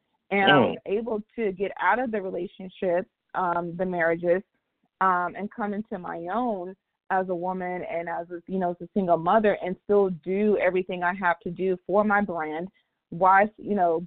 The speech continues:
Speaker 1: supporting my household and, you know, still working a full-time job and doing all these things. So for me, it's more like, I know God put me here to do this, and he said it wasn't gonna be easy,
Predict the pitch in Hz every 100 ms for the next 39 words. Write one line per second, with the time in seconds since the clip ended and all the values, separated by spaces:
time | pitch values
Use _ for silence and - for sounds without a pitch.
0 | - - 185 196 180 175 165 190 160 -
1 | 190 170 170 151 165 170 170 170 - 262
2 | 262 240 208 180 - 185 190 180 175 170
3 | 165 165 170 175 196 220 202 180 175 -
4 | 170 160 180 - _ _ _ 214 208 202
5 | 190 208 214 - 180 - 208 190 185 185
6 | 175 170 _ _ _ _ - 190 202 202
7 | 196 185 196 202 175 202 190 175 175 175
8 | 180 190 196 175 185 185 190 - 170 165
9 | 170 180 170 160 151 - 233 277 175 160